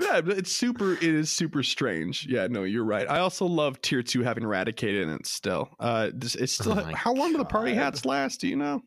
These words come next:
Speaker 2: I can only assume till the end of the, the Hatchathon event, which we will be talking about in a moment.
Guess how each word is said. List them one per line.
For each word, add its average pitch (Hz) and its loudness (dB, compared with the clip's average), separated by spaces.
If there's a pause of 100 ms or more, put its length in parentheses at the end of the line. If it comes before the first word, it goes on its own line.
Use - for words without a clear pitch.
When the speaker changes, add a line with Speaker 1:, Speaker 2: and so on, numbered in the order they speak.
(160)
Speaker 2:
I 92 -4
can 110 -2
only 127 4
assume 127 4
till 107 4
the 98 4
end 98 2
of 92 -2
the, 80 0 (440)
the 87 0
Hatchathon 104 2
event, 80 0
which 87 -4
we 90 0
will 80 0
be 76 -4
talking 78 0
about 73 0
in 76 -10
a 73 -8
moment. 69 -6